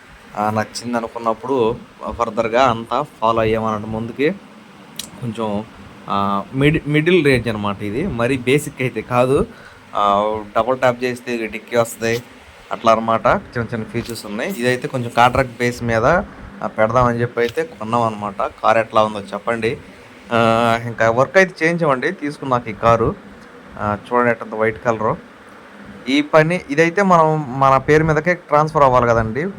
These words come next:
కారు అయితే, ఆ పని మీద అనమాట మనం విజయవాడ వెళ్ళింది. అక్కడ ఆర్టీఓ దగ్గర తంబు అయ్యేసి, ఆ, మన పేరు మీదకి వచ్చేదానికి వెళ్ళాం.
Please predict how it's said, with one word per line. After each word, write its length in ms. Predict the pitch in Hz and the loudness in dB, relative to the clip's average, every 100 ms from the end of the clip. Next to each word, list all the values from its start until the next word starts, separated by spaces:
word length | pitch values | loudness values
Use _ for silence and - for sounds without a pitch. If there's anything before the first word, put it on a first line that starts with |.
| - | 4
కారు 180 | 120 | 4
అయితే, 360 | 120 113 139 254 - - | 4 2 -2 -4 -4 -2
ఆ 180 | 113 120 | 4 4
పని 240 | - 131 | 4 2
మీద 180 | 143 131 | 2 2
అనమాట 380 | 120 117 110 120 | 2 2 0 2
మనం 280 | 175 123 113 | 0 0 -2
విజయవాడ 360 | 113 131 123 | 0 4 4
వెళ్ళింది. 380 | 110 107 104 135 | 4 -2 -4 -2
అక్కడ 280 | 180 - 107 | -4 -2 2
ఆర్టీఓ 460 | 107 107 113 107 | 2 0 0 2
దగ్గర 200 | 107 110 | 2 0
తంబు 340 | 127 107 107 110 | -2 -4 -4 -2
అయ్యేసి, 520 | 104 104 104 101 117 - - - - - - | -4 -4 -6 -6 -12 -14 -20 -20 -20 -20 -10
ఆ, 80 | 104 | -6
మన 200 | 104 101 | -4 -4
పేరు 240 | 101 110 | -2 -2
మీదకి 200 | 113 107 | -2 -4
వచ్చేదానికి 440 | 107 107 107 101 104 | -6 -2 -2 0 -4
వెళ్ళాం. 340 | 101 113 175 | -4 -4 -6